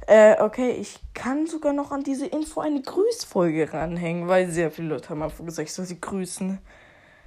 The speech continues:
Sehr, sehr viele Leute. Nein, sehr, sehr, sehr viele Leute. Ja,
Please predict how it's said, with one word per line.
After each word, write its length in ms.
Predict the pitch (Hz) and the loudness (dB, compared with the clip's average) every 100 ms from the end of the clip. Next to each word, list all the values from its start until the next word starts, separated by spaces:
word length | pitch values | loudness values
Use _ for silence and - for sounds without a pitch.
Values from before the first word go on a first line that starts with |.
| - _ _ _ | -20 _ _ _
Sehr, 320 | - 233 185 | 0 4 4
sehr 120 | 170 | 4
viele 260 | 170 165 175 | 0 -2 4
Leute. 340 | 165 190 208 - _ _ - - _ _ - | 6 4 0 -8 _ _ -20 -20 _ _ -8
Nein, 800 | 220 240 240 247 233 226 214 208 | 0 4 4 2 -2 -4 -4 4
sehr, 180 | 196 | 4
sehr, 140 | 180 180 | 4 0
sehr 240 | 170 151 | 0 -2
viele 240 | - 165 170 | -2 -4 2
Leute. 300 | 175 190 190 - - - - - _ _ | 2 0 -6 -10 -14 -16 -20 -20 _ _
Ja, 420 | - 349 262 247 | 2 4 2 0